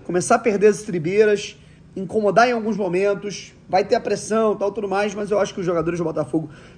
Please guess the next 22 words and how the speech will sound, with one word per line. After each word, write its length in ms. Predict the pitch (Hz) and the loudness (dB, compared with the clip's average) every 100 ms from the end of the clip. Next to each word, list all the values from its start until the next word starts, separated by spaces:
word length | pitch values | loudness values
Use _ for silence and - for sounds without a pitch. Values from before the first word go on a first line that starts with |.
| - | -8
tão 140 | - 185 | -2 0
muito 360 | 180 233 226 | 2 2 2
bem 340 | 160 160 160 160 - - - | 0 2 0 -4 -16 -20 -6
acostumados 540 | 165 165 - 156 156 151 | -4 -4 -2 0 -2 -2
com 140 | 226 | -2
isso, 300 | 214 254 - - | 0 -2 -8 -12
e 60 | 240 | -4
a 40 | |
nossa 200 | 233 220 | -2 -2
torcida, 320 | - 196 202 185 | -4 -6 -2 -2
eu 40 | |
acredito, 420 | 185 147 165 165 - - - - - - | -2 -2 -2 -2 -12 -20 -20 -20 -20 -4
que 60 | |
faça 220 | - 160 165 | 0 2 0
muito 180 | 175 | 0
barulho 560 | 175 165 170 196 160 127 - - | 4 6 6 6 4 0 -10 -8
por 140 | 156 147 | 0 2
lá 140 | 143 | 2
também. 280 | 147 110 92 - - | 0 -6 -10 -18 -8
Valeu, 280 | 120 180 196 - - | 2 4 4 2 -2
um 40 | |
abraço 480 | 185 147 139 - - | 2 4 2 -2 -12